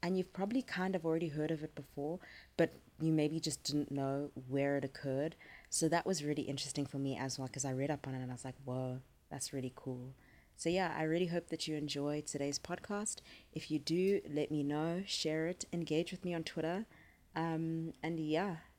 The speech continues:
let's just get right into it. Okay,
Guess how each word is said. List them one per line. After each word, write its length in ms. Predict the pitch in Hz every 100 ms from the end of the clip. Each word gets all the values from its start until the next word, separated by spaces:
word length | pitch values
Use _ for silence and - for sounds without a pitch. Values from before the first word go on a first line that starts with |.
| -
let's 260 | 151 -
just 320 | 160 - - - - - -
get 180 | 139 -
right 200 | 135 131
into 260 | 151 -
it. 260 | - - - - - - - - _ _ _ _ _ - _ _ _ _ _ _ _ -
Okay, 340 | 196 185 135